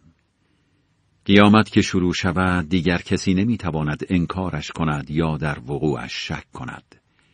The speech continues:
چون که عالم را زیر و رو می‌کند. همان وقت که زمین به شدت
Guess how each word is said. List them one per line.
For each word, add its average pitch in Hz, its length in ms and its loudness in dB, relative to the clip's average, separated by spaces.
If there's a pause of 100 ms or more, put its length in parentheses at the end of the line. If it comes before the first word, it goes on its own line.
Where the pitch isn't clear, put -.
(320)
چون 101 200 2
که 120 120 0
عالم 123 540 4
را 147 200 2
زیر 110 280 0
و 87 100 4
رو 123 160 0
می‌کند. - 680 -10 (1040)
همان 82 300 2
وقت 98 360 -2
که 110 100 2
زمین 98 440 0
به 101 100 2
شدت 113 440 0